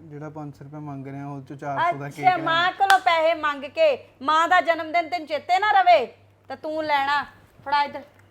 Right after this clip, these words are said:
Speaker 2: ਦੋ ਹਜ਼ਾਰ ਦੇਣ ਲੱਗਾ, ਲਿਆ ਦੇ।
Speaker 1: ਮੈਨੂੰ ਇੰਨੀ ਠੰਡ ਦੇ ਵਿੱਚ ਪਸੀਨੇ ਆ ਰਹੇ।
Speaker 2: ਵਾਹ, ਲੈ ਪੁੱਛਦਾ,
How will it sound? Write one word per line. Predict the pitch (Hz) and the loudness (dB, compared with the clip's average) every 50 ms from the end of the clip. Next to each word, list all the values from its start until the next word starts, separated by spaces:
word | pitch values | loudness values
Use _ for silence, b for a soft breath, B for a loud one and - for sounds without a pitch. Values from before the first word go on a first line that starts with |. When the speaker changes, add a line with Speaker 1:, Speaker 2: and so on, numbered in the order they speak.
| _ - | _ -12
Speaker 2:
ਦੋ | 247 254 285 | -8 -6 -2
ਹਜ਼ਾਰ | 330 349 359 | 0 0 0
ਦੇਣ | 285 302 302 294 | 0 -4 -10 -10
ਲੱਗਾ, | 285 269 233 269 269 | -10 -10 -8 -8 -6
ਲਿਆ | 262 269 262 | -4 -4 -6
ਦੇ। | 220 220 220 214 - - _ _ _ _ _ _ _ _ _ _ - - _ _ _ - 147 | -6 -8 -12 -14 -18 -20 _ _ _ _ _ _ _ _ _ _ -20 -20 _ _ _ -18 -16
Speaker 1:
ਮੈਨੂੰ | 139 143 143 156 156 151 - - - _ _ _ _ _ - | -14 -12 -12 -14 -14 -16 -18 -20 -20 _ _ _ _ _ -16
ਇੰਨੀ | 143 143 143 151 151 151 _ - | -14 -12 -10 -10 -12 -12 _ -16
ਠੰਡ | 139 131 127 131 143 | -14 -14 -12 -12 -12
ਦੇ | 151 | -10
ਵਿੱਚ | 151 147 147 | -12 -12 -12
ਪਸੀਨੇ | - - 135 - - 139 131 131 135 131 - | -14 -20 -18 -14 -12 -10 -8 -6 -2 2 2
ਆ | - - - | 2 2 0
ਰਹੇ। | - - - 370 | -4 0 4 4
Speaker 2:
ਵਾਹ, | 403 440 370 381 339 320 | 6 6 6 4 4 4
ਲੈ | 311 339 | 2 0
ਪੁੱਛਦਾ, | 339 330 359 381 403 392 - - - - | -2 -4 -10 -12 -10 -4 2 2 2 2